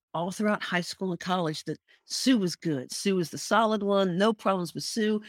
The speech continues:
She's your go-to gal. And when I started crumbling inside,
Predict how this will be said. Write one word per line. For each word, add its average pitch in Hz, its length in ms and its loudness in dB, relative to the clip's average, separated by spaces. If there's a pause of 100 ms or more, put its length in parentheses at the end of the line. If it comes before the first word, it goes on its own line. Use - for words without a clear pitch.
(160)
She's 214 300 0
your 175 80 -2
go-to 147 360 -2
gal. 117 360 -6 (500)
And 170 360 2 (520)
when 180 200 2
I 175 100 4
started 202 520 0
crumbling 214 640 0 (100)
inside, 156 880 -2